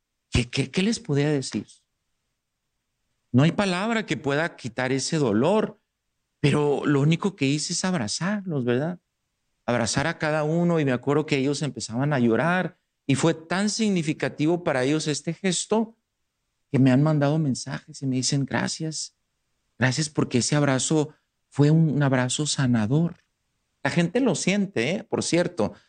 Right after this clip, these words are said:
cuando ese abrazo es de Cristo, la gente lo siente. Pero si usted anda abrazando a todo mundo que pasa ahí, a lo mejor la gente lo puede malinterpretar, ¿verdad? El abrazo del Señor se siente, ¿verdad?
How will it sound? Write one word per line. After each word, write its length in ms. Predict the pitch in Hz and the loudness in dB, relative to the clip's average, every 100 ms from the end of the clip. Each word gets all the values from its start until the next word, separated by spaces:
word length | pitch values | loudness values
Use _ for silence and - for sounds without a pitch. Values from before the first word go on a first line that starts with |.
| _ _ | _ _
cuando 220 | - 139 147 | 0 2 2
ese 200 | 175 220 | 0 -2
abrazo 440 | 202 202 196 208 | -2 -4 -4 -4
es 100 | 202 | -2
de 160 | 202 202 | -2 -4
Cristo, 680 | 196 214 185 - 262 277 _ _ | -2 0 0 -2 -4 -4 _ _
la 60 | - | -6
gente 300 | 107 113 185 | -4 -2 0
lo 140 | 202 | 0
siente. 600 | 127 - 208 185 - 87 - _ _ _ _ - | 0 2 2 2 -2 -10 -12 _ _ _ _ -4
Pero 140 | 131 | -2
si 120 | - | -2
usted 160 | 107 120 | -2 0
anda 140 | 127 | 2
abrazando 400 | 180 175 160 165 | 0 0 -2 -2
a 80 | 175 | 0
todo 120 | 180 | 0
mundo 300 | 170 175 196 | 2 2 2
que 100 | 190 | 0
pasa 300 | - 160 139 | -2 -2 0
ahí, 300 | 160 202 - 208 214 165 | 0 0 -2 -2 -6 -4
a 160 | 110 107 | -4 -2
lo 80 | |
mejor 240 | 107 104 113 | 0 0 0
la 120 | 151 | -2
gente 200 | 147 160 | -2 0
lo 140 | 160 | 0
puede 140 | 110 131 | 2 0
malinterpretar, 1000 | 160 151 120 104 98 95 90 - 120 107 | 2 2 0 0 -2 -2 -4 -2 -2 -2
¿verdad? 440 | 98 107 160 180 _ _ _ _ | 0 0 -2 -4 _ _ _ _
El 80 | - | -2
abrazo 380 | 110 123 139 185 | 0 0 -2 0
del 120 | 185 | -2
Señor 360 | 151 110 107 104 | 0 -2 -2 -2
se 120 | 139 | -4
siente, 460 | - 107 - - _ _ _ _ _ _ - | -6 -4 -4 -6 _ _ _ _ _ _ 0
¿verdad? 460 | 95 107 117 - | 2 2 0 -8